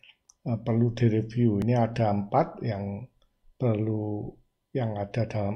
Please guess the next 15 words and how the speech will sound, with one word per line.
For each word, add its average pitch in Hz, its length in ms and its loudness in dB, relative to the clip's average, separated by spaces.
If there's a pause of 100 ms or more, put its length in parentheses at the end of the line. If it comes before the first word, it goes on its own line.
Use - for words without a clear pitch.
antrian 117 560 2
ya, 117 320 -2
belum 101 320 -6
dipublish. 131 800 2 (960)
Ini 139 240 6
yang 139 160 8
ada 123 240 4
tanda 117 480 4
pen-, 117 320 0 (560)
apa 123 320 -2
ini, 113 160 2
tanda 117 320 2
seru, 143 480 4
kemudian 131 560 2
dalam 110 640 0